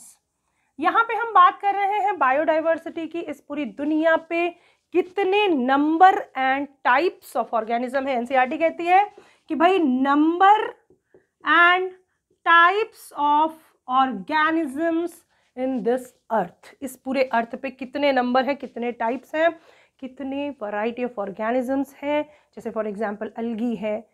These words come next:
फंजाई है, bryophyta, pteridophyta, gymnosperm, chordata, non-chordata and microorganisms की हम बात करते हैं। तो हम ये कहते हैं कि भाई, इतनी बड़े उसको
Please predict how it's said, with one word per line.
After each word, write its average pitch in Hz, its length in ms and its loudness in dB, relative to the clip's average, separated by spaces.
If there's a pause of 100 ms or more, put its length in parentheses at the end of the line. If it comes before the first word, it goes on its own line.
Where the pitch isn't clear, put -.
(300)
फंजाई 240 500 0
है, 214 260 -8
bryophyta, 262 600 -2
pteridophyta, 269 680 -4 (120)
gymnosperm, 277 720 -2
chordata, 285 420 -4 (140)
non-chordata 247 720 -2 (400)
and 196 180 -10 (140)
microorganisms 220 1300 -6
की 214 140 -14
हम 196 280 -12
बात 240 240 0
करते 254 260 -6
हैं। 277 220 0 (540)
तो 427 120 4
हम 381 240 0
ये 392 120 2
कहते 339 300 -2
हैं 359 160 -2
कि 381 60 -2
भाई, 285 180 -6
इतनी 311 560 -8 (160)
बड़े 254 320 -2
उसको 240 640 -6